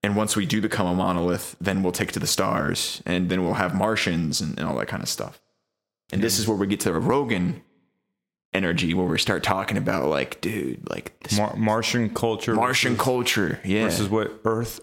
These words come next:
Speaker 2: Earthian culture? What is
Speaker 1: I'm,
Speaker 2: it?
Speaker 1: uh, I mean, but we're not gonna be around
Speaker 2: <laughs>
Speaker 1: for it, right?
Speaker 2: Yeah.
Speaker 1: But I think it, yeah, I mean, how much of, like, Scythian culture do we practice? Or how much do we practice of, like, Babylonian culture?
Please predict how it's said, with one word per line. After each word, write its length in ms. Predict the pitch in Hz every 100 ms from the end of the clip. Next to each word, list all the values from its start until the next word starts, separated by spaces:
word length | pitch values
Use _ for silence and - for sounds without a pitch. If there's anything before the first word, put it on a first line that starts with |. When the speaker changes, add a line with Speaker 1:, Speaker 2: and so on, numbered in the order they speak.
| -
Speaker 2:
Earthian 500 | 117 113 127 123 117
culture? 440 | 120 117 127 120 - _ _ -
What 120 | 107
is 100 | 120
Speaker 1:
I'm, 260 | 98 127 110
Speaker 2:
it? 100 | -
Speaker 1:
uh, 40 |
I 60 | 113
mean, 280 | 127 117 95
but 180 | 107 120
we're 120 | 120
not 140 | 131 123
gonna 100 | 120
be 140 | 98
around 320 | 92 127 143 107
Speaker 2:
<laughs> 0 |
Speaker 1:
for 260 | 95 90
it, 100 | - -
right? 340 | 62 104 - -
Speaker 2:
Yeah. 240 | 95 87 85
Speaker 1:
But 120 | 113
I 80 | 104
think 280 | - 117 104
it, 340 | 98 - 104 -
yeah, 380 | 127 120 - -
I 80 | 104
mean, 140 | 104
how 200 | - 120
much 640 | 117 113 107 - - - - _ _ _ _ _ _ -
of, 140 | 98
like, 240 | 95 - -
Scythian 580 | - - 117 - 92 85
culture 360 | - - - 78
do 80 |
we 100 | -
practice? 580 | - - - - - - -
Or 80 |
how 140 | 98 107
much 180 | 107 -
do 80 |
we 60 | 101
practice 420 | 87 101 98 -
of, 80 | 101
like, 220 | - -
Babylonian 600 | - 90 92 95 104 78 90
culture? 420 | - - -